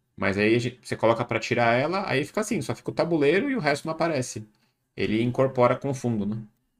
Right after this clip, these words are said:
Tá legal. Mantém o equilíbrio com uma boa troca. Essa abertura foi jogada,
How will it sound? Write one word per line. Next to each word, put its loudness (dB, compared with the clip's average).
Tá -12
legal. -6
Mantém -2
o 2
equilíbrio 4
com -4
uma 2
boa 4
troca. 2
Essa -8
abertura 0
foi -2
jogada, 0